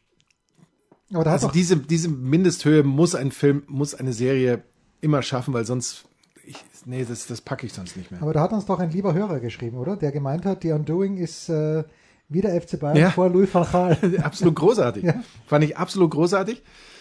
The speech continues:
Speaker 2: Ähm, aber
Speaker 1: Ich finde jetzt nicht mehr, wer, wer es war, aber es war wirklich ein sehr, sehr schöner Tweet.
Speaker 2: aber es
Speaker 1: Ich
Speaker 2: hat
Speaker 1: habe ihn
Speaker 2: mir,
Speaker 1: auch geliked,
Speaker 2: es
Speaker 1: ja.
Speaker 2: hat mir in dem Moment natürlich trotzdem nicht geholfen und ich habe mir auch überlegt, ja, ist es jetzt tatsächlich so,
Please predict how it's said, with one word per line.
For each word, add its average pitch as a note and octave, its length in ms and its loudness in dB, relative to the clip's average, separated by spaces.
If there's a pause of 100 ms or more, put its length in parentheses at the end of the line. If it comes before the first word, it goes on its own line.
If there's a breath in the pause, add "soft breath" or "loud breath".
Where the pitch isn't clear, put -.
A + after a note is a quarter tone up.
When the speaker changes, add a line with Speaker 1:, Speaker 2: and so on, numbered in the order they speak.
(280 loud breath)
Speaker 2:
Ähm, D3 360 0 (1000)
aber D3+ 520 2 (280)
Speaker 1:
Ich - 100 -10
finde F#3+ 180 2
jetzt G3 80 -6
nicht F#3+ 140 0
mehr, E3+ 180 0 (260)
wer, E3 400 -2
wer E3+ 140 0
es E3 120 -10
war, C#3 120 -4
aber C#3+ 100 -2
es D3 80 -4
war D#3 100 -2
wirklich D#3 220 -6
ein C#3 80 -6
sehr, D3 180 -2
sehr B2+ 100 -4
schöner B2 240 -10
Tweet. B2 180 -8
Speaker 2:
aber C#3 160 -2
es C#3 80 -2
Speaker 1:
Ich - 60 -4
Speaker 2:
hat D3+ 100 2
Speaker 1:
habe D#3+ 120 4
ihn E3 80 6
Speaker 2:
mir, E3 40 6 (120)
Speaker 1:
auch D#3+ 60 4
geliked, D3 300 0
Speaker 2:
es B2+ 100 -2
Speaker 1:
ja. D3 60 -2
Speaker 2:
hat E3 100 -2
mir F3+ 100 2
in D3 120 2
dem D3 180 2
Moment D#3+ 420 2
natürlich D#3+ 560 -2 (140)
trotzdem D3+ 680 -2 (280)
nicht C#3 420 -4
geholfen D#3 320 2
und B2+ 80 0
ich A#2+ 120 -2
habe D3 200 -2
mir D3 280 0
auch F3 160 -4
überlegt, C3 400 0
ja, C3+ 240 -2 (800 loud breath)
ist C#3+ 180 -8
es G3+ 140 -6
jetzt D3 220 0
tatsächlich C#3 440 -2
so, D3+ 360 0